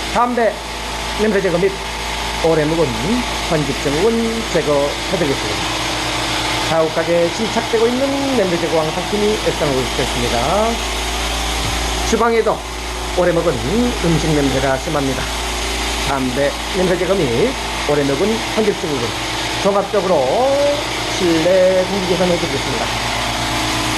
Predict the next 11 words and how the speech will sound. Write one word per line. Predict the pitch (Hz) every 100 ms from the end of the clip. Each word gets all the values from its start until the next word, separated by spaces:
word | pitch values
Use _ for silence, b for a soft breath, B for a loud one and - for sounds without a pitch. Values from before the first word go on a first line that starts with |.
| - - - 214
이공일팔 | 247 240 233 - 247 247 247 247 247 254
건강기술대상 | 240 285 294 247 247 247 208 202 - - -
실내 | 226 220 214 208 208
공기 | 196 185
개선 | 196 185
부품 | 170 143 135 139
대상, | 214 131 - - 208 254 262 247
이천이십이 | 208 202 226 220 220 - - - - - 226 208 220
년 | 190 - - - - -
건강기술-, | 160 156 156 143 - - - - - - 165
건강기술대상 | 180 185 180 175 - 190 185 156